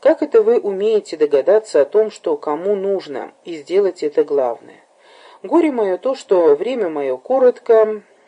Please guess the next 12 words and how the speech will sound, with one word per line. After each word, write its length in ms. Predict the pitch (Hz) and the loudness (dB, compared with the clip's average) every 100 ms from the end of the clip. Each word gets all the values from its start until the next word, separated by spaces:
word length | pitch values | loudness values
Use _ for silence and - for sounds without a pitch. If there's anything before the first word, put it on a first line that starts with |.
| _ | _
и 480 | 190 185 175 151 147 - - _ _ _ | -12 -8 -2 -2 -2 -6 -20 _ _ _
верно 640 | 147 180 294 269 185 117 - _ _ _ _ _ | -8 -2 0 0 -2 -6 -12 _ _ _ _ _
или 220 | 175 151 135 | -14 -12 -8
нет, 300 | 208 302 302 | -6 -4 -2
но 120 | 320 | -4
считаю 480 | - 220 254 247 220 | -4 -2 0 0 2
начатую 480 | 220 - 151 160 | -2 -2 -10 -8
мной 220 | 160 175 165 | -8 -8 -8
художественную 760 | 170 175 175 156 - 156 143 | -6 -6 -6 -8 -12 -6 -2
работу 400 | 139 156 302 277 | -2 -2 -8 -12
самой 380 | - 254 247 226 | -4 -4 -2 -2
важной, 560 | 180 170 151 143 127 | 0 0 -2 -8 -14